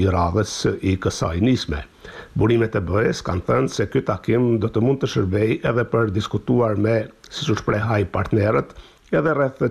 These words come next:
qëndrimeve të tyre rreth agresionit të Rusisë ndaj Ukrainës, dhe është paralajmëruar se në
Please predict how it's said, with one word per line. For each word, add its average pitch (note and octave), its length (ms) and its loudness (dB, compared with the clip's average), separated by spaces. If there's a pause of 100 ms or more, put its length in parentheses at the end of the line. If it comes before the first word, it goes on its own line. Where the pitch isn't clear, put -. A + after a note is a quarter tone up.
qëndrimeve A2 560 2
të F#2+ 120 -2 (100)
tyre A2+ 320 4
rreth G#2 260 0
agresionit G2+ 560 0
të F2 80 0
Rusisë F2+ 380 -2
ndaj F2+ 180 2
Ukrainës, A#2+ 540 2 (500)
dhe B2+ 160 0
është - 160 -6
paralajmëruar B2 720 0
se A2 160 0
në G#2 160 0